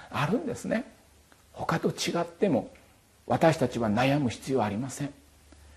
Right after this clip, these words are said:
何か他の人が持っていても私たちはそれを憂える必要はありません。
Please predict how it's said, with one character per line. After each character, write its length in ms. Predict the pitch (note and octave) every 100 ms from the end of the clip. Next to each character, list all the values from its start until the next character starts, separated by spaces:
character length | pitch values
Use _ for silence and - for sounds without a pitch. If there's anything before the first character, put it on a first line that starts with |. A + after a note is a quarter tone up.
| -
何 220 | - G3 F3+
か 100 | D#3
他 220 | D#3+ A3
の 100 | G#3+
人 160 | G#3+
が 200 | F#3+ B2 - - - - - _ _
持 160 | D#3 F#3+
っ 120 | G3+
て 120 | F3
い 60 | C#3
て 120 | D#3+
も 320 | C#3 G2+ - - - _ _ -
私 300 | A2+ C3 -
た 120 | G#2+
ち 120 | G2+
は 120 | G#2+
そ 140 | G#2 A2+
れ 140 | A#2
を 280 | C3 C#3+ - - - A#2+ A2+ A2
憂 240 | A#2+ B2+ B2
え 40 |
る 120 | G#2
必 220 | F#2 -
要 120 | B2 A#2+
は 160 | B2+ -
あ 60 |
り 120 | G2+
ま 100 | G2+
せ 160 | F#2+
ん。 60 | G2+